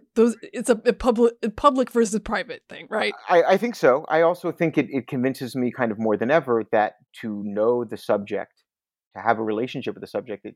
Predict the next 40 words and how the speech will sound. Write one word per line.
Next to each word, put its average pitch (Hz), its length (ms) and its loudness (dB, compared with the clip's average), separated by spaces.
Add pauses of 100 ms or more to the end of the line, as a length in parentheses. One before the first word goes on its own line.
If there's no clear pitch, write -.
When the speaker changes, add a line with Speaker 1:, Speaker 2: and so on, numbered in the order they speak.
Speaker 2:
that, 104 200 -12
that 104 140 -10
you're 101 140 -6
writing 147 300 0
about, 95 340 -4 (540)
you 147 320 -6
will 131 200 4
inevitably 104 880 -2 (380)
be 107 160 -6
in 104 120 -4
a 95 40 -8
situation 101 800 -10 (240)
of 107 300 4
treating 139 500 0
every 147 360 0
piece 127 260 -8
of 107 100 -6
material, 104 760 -4
treating 104 220 -12
every 101 200 -6
kind 101 200 -10
of 95 80 -12
fact 120 340 0 (360)
as 117 200 0
to, 127 140 -2 (100)
you 120 80 -4
know, 113 60 2
whether 110 340 4
it - 100 -8
falls 101 520 0
into, 98 560 -10 (340)
you 113 120 -4
know, 95 280 -2 (460)
uh, 101 220 0 (120)
uh, 98 140 -2
their 113 260 2
interpretation 107 720 -4
or 95 180 -2
your 92 220 -2
own. 95 280 -10